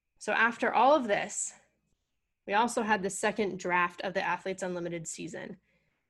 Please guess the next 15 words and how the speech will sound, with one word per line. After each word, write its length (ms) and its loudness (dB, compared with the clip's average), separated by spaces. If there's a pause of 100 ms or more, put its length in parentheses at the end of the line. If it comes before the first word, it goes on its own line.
(640)
One 160 2
of 60 4
the 80 4
coolest 420 0
parts 300 2
to 100 -2
me 460 0
is 120 -4
that 140 0
the 100 -2
viewers 480 2
on 300 0
Facebook 480 -4
Live 400 2
actually 520 -2